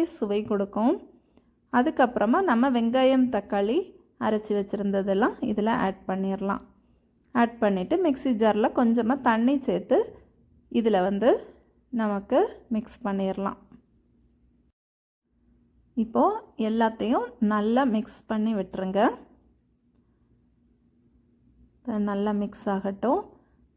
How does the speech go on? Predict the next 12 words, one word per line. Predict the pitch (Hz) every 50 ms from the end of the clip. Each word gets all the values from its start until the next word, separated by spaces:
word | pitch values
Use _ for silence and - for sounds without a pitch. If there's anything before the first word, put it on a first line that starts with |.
| -
இப்ப | 247 - - 269 269
சால்னா | 262 - 214 202 202 208 214 214 208
வந்து | 208 202 214 285 -
கட்டியா | - 214 202 - - 233 226 233 214
இருக்கு. | 196 196 202 190 - 220 247 370 453 - - -
இனி | - 247 247 254 277
தான் | 254 226 240 311
நம்ம | 285 220 214 214 214 202
வந்து | 208 208 202 208 240 320 440 - - - _ _ _ _ _ _ _ _ _ _ -
தண்ணி | 262 - 269 262 277 294 285 269 320 233
சேர்க்க | - - 208 190 - 202 190
போறோம். | - 190 190 190 190 -